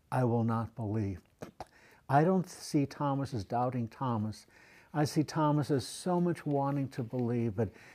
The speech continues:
it was so much beyond what he could have hoped for that he just simply said, you know, "I, I want it to be true." <clears throat> Not that he's doubting it, but, "I want it to be true, but it's so much better than I can ever imagine."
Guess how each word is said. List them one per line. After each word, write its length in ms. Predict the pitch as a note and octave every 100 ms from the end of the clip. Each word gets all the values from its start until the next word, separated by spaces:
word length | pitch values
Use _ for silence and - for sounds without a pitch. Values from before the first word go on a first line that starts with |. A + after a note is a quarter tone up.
| - _
it 120 | D#3
was 200 | D3+ D3
so 480 | - - F3 E3+ E3+
much 320 | E3 D#3+ - -
beyond 460 | B2 B2+ B2 A#2 G#2
what 160 | G#2
he 160 | - A#2
could 240 | - C3
have 120 | A#2+ -
hoped 300 | C#3 C3 -
for 320 | - B2 A#2
that 140 | A2 G#2
he 140 | B2+
just 280 | G#2 C3+ - - - - -
simply 460 | - F3+ E3+ D#3
said, 380 | B2+ - C3 A#2
you 80 | A#2+
know, 200 | A#2+ A2 - _ _ _
"I, 140 | C#3
I 180 | - D3
want 360 | C3+ B2+ D#3 F#3+
it 120 | F#3
to 100 | -
be 160 | D#3 C#3+
true." 520 | - - D#3+ A#2 E2+ - - - - -
<clears throat> 200 | C4 D#3+
Not 300 | C3+ D#3 -
that 140 | E3
he's 200 | F#3+ C#3
doubting 440 | - E3 F#3+ E3 D3+
it, 140 | C#3+
but, 120 | D3+
"I 100 | D#3
want 320 | D3 D#3 D#3+
it 120 | D#3+ -
to 60 |
be 140 | D#3 D3+
true, 340 | - D#3 C#3
but 140 | A#2 A2+
it's 100 | -
so 140 | C3+
much 200 | B2+ A2+
better 340 | A#2 C3+ C#3+ A#2+
than 140 | G2
I 140 | G2 G#2+
can 300 | A#2 G#2 G2+ -
ever 260 | B2+ A#2 A2+
imagine." 580 | G2+ G#2+ G#2+ A2 A#2+